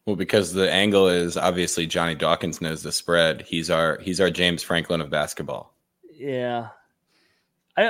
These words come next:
Speaker 2: it's, you, you are right about U C F. U C F has been covering these games.
Speaker 1: Yeah,
Speaker 2: Um,
Speaker 1: barely every single time, too,
Speaker 2: I know,
Speaker 1: like
Speaker 2: they, they, they cover by the hook, like, every game.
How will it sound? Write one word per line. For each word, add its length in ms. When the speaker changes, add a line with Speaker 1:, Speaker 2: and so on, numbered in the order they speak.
Speaker 2:
it's, 420
you, 480
you 220
are 140
right 200
about 200
U 140
C 160
F. 160
U 140
C 160
F 140
has 200
been 160
covering 380
these 240
games. 580
Speaker 1:
Yeah, 240
Speaker 2:
Um, 280
Speaker 1:
barely 420
every 220
single 280
time, 360
too, 140
Speaker 2:
I 60
know, 200
Speaker 1:
like 220
Speaker 2:
they, 140
they, 60
they 120
cover 360
by 180
the 140
hook, 240
like, 240
every 200
game. 400